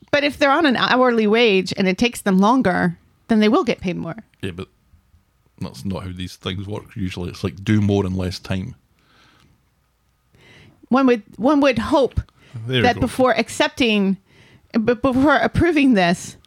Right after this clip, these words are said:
Speaker 1: that all of this stuff would have been talked out first.
Speaker 2: Oh, but the council have already approved it.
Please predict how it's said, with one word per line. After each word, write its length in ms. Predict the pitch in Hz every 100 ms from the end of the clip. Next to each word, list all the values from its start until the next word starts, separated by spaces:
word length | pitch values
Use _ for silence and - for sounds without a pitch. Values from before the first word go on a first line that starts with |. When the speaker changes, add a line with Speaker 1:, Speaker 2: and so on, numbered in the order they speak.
| _ _ -
Speaker 1:
that 140 | 254 -
all 160 | 254
of 100 | 311
this 140 | 254 247
stuff 300 | - 240 220
would 100 | 226
have 120 | 214
been 160 | 214 190
talked 320 | 220 208 220
out 220 | 202 -
first. 580 | - 247 165 - 110 -
Speaker 2:
Oh, 60 | 127
but 80 | 113
the 60 |
council 360 | - 170 151 135
have 80 | 139
already 280 | 143 143
approved 420 | 156 - 233 240
it. 120 | 101